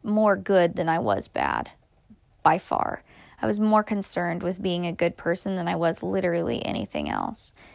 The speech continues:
And within that, I actually realized that I was just a piece of garbage. So going back to the whole self-care thing,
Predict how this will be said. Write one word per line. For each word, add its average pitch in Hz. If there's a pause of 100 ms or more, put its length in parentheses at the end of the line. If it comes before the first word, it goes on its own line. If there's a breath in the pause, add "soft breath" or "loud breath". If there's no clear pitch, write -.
(160 soft breath)
And 208
within 208
that, 240
I 190
actually 175
realized 170
that 170
I 165
was 185
just -
a -
piece -
of -
garbage. - (520 soft breath)
So 254 (200)
going 262
back 220
to 214
the 214
whole 208
self-care 196
thing, 185